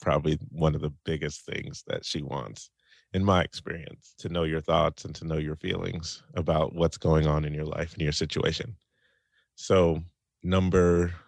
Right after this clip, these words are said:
one would be communication. Number two would be, be great at understanding. And this may be empathy, like putting yourself in your wife's situation.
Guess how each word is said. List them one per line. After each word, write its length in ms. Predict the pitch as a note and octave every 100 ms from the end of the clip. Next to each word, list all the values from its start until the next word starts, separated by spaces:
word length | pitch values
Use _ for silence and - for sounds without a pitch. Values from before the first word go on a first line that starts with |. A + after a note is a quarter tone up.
| _
one 400 | - F2+ F2 F2
would 160 | F2 D2+
be 480 | - D#2+ D#2+ D2+ D2 _
communication. 640 | - E2 D2+ - D#2+ F2 D#2+ - - - _ _ _ _ _ _ _ _ _
Number 320 | F#2+ F#2 F2+
two 680 | D#2+ - A2+ A2+ A2+ A2 A2 G2+ -
would 220 | F#2 D2+
be, 540 | F2 E2+ E2 E2 D#2 D#2 _ _
be 120 | G2
great 280 | F2 F2+ F2
at 140 | F2 -
understanding. 1080 | - E2+ E2 - - - D2+ - - - E2 -
And 120 | F2
this 200 | F#2 -
may 180 | F#2 F2
be 680 | D2+ E2 E2+ D#2+ D#2+ D#2 - -
empathy, 640 | A2 G2+ A#2 - B2 A#2+ A2 -
like 160 | E2 -
putting 260 | - F#2
yourself 500 | F2+ F2+ - E2 E2 -
in 480 | E2 D#2 D#2 D#2+ E2 E2
your 180 | A2+ E2
wife's 340 | E2 D#2+ E2+
situation. 680 | - - F2 E2 - G2